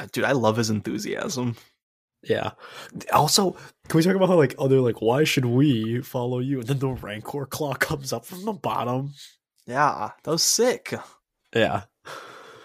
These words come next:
Speaker 2: Yeah,
Speaker 1: I love that
Speaker 2: so.
Speaker 1: spe-, I don't know what the species of that other guy was. He's like, "I abide." I'm like, "That
Speaker 2: I
Speaker 1: guy's spe-,
Speaker 2: abide.
Speaker 1: whatever his species is, they're dope."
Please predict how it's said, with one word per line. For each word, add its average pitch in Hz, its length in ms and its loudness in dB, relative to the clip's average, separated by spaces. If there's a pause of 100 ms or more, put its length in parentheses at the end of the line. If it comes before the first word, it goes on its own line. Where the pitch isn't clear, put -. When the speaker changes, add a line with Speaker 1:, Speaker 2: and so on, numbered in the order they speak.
(420)
Speaker 2:
Yeah, - 180 -2 (120)
Speaker 1:
I - 40 -2
love 131 180 -4
that - 140 2
Speaker 2:
so. - 120 0
Speaker 1:
spe-, 127 160 -6
I - 80 0
don't 156 80 -2
know 202 60 0
what 190 80 -6
the - 60 -4
species 117 480 -2
of 107 100 -4
that 107 120 -2
other 110 160 0
guy 117 220 -2
was. 107 100 -2
He's 107 120 -6
like, 113 140 -4 (160)
"I - 200 -2
abide." - 720 -4 (180)
I'm - 80 -10
like, 110 140 -4
"That - 220 -6
Speaker 2:
I - 160 4
Speaker 1:
guy's - 160 4
spe-, - 100 0
Speaker 2:
abide. 123 200 0 (580)
Speaker 1:
whatever 175 260 2
his 208 140 4
species 117 480 0
is, 107 180 0
they're 120 80 2
dope." 101 460 -4